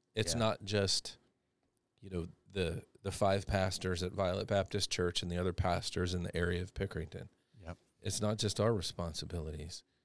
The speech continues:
Speaker 1: We're all called to minister
Speaker 2: Yeah.
Speaker 1: to our neighbors. And, and if you look back on some of the podcasts and Mark one through twelve, we've talked about this the whole way.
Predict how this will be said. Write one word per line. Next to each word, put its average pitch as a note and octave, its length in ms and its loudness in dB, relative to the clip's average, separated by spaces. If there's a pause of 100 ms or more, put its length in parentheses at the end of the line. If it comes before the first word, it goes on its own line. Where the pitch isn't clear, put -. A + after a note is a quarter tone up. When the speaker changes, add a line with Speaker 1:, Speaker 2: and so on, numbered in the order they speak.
(200)
Speaker 1:
We're G#2 240 2
all G2+ 140 4
called - 320 -4
to E2+ 60 -10
minister E2+ 640 -6
Speaker 2:
Yeah. F2+ 80 -20 (420)
Speaker 1:
to F#2+ 80 0
our F2+ 40 4
neighbors. F2 300 0
And, A2+ 180 0
and C3 160 -2
if D3 220 -2
you C#3 100 2
look A#2+ 220 2
back G#2 240 6
on G2 80 0
some F#2+ 180 -2
of F2 80 -2
the - 60 0
podcasts F2 520 -2
and E2+ 160 -4 (800)
Mark G#2 360 4
one G2+ 180 2
through F#2+ 320 2 (380)
twelve, F#2 500 -2
we've F#2+ 160 -6
talked G2+ 340 0
about E2+ 280 -4
this E2 200 -4
the D2+ 120 -8
whole E2 240 -4
way. F2+ 340 -4